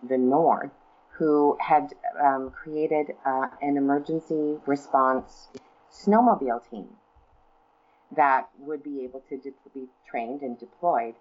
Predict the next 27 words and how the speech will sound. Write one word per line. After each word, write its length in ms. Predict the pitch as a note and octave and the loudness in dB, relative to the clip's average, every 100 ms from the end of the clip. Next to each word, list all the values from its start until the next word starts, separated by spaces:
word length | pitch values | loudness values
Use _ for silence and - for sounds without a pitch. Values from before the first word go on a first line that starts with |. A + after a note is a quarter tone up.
| _ _ _ | _ _ _
to 80 | - | -10
be 240 | D3 C3+ | -4 -2
able 220 | B2+ C3 B2+ - | -2 -2 -6 -6
to 240 | C3+ A#2 A#2 | -4 -4 0
go 200 | A#2+ B2 | 2 2
to 200 | B2+ - | 0 -4
areas 520 | B2+ C3 B2 A#2 A2+ | -2 0 0 0 -2
where 220 | A2+ A2+ G#2+ | -4 -4 -2
no 180 | A2+ | 0
one 160 | A#2 A#2 | 2 0
can 160 | - A2+ | -2 -2
access 440 | A#2+ - A#2 - | -2 -2 -6 -4
them 300 | - G#2+ A2 - - - B2+ | -4 -4 -4 -10 -20 -12 -4
in 100 | A#2+ | -2
the 60 | |
wintertime, 580 | A2+ A#2 A2 A#2+ A#2 A2 | -2 -6 -8 -12 -10 -12
except, 460 | A2 - A2 G#2+ - - | -14 -4 0 0 -2 -6
you 80 | C#3+ | 0
know, 200 | G#2+ G#2 | 0 0
the 100 | G#2+ | -2
quickest 560 | G#2 - C#3+ C3 A2 - | -4 -2 -2 -2 -8 -4
way 160 | A2 | -4
would 180 | G#2+ A2 | -4 -10
be 140 | G#2+ G#2+ | -8 -10
through 180 | - | -10
snow 220 | G#2 - F#3 | -8 0 2
machines. 420 | G#3 - A2 | 2 -2 -12